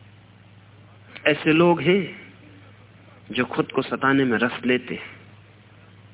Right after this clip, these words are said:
और जब तक वो अपने को न सताएं, उन्हें किसी तरह का आनंद नहीं आता।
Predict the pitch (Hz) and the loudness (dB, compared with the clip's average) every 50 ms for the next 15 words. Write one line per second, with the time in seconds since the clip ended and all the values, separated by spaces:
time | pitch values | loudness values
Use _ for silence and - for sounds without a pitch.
0 | - - - - - - - - - - - 107 107 - 156 143 - - 165 143 | -20 -20 -20 -20 -20 -20 -20 -18 -12 -4 -4 -4 0 0 -2 0 2 2 2 6
1 | 151 151 147 - 175 170 156 143 147 147 156 185 175 - 185 - - 127 131 131 | 6 6 6 8 6 6 6 6 6 8 8 6 6 4 -2 0 2 2 2 2
2 | 113 - - - 143 147 147 147 - 151 - - - - 131 131 135 123 113 113 | 0 -2 0 2 4 4 4 4 2 -4 -4 -4 -2 -2 0 0 0 2 4 4
3 | 123 127 123 123 131 135 127 127 110 90 87 - - - | 4 4 2 0 0 0 0 0 0 -2 -4 -6 -10 -16